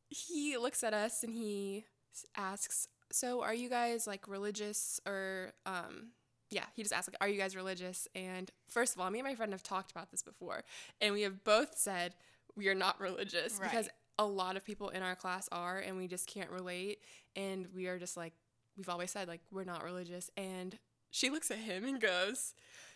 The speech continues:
Speaker 1: "Yeah, like, I don't really go to church every <laughs> Sunday, but I,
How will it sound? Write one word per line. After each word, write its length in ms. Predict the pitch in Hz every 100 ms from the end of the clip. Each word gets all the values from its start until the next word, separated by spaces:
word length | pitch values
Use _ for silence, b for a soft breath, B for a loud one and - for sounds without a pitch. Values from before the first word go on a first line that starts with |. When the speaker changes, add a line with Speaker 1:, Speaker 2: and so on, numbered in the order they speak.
| B
Speaker 1:
"Yeah, 260 | 254 - 392 539 554 381
like, 360 | 339 349 359 - _ -
I 160 | 403
don't 260 | 508 554 330
really 200 | 392 381
go 160 | 254 254
to 120 | 311
church 680 | - - - 226 208 320 -
every 300 | 226 220 220
<laughs> 0 |
Sunday, 880 | - 208 220 254 - - 302 294 311
but 400 | 247 233 233 - B B B B
I, 340 | 247 294 370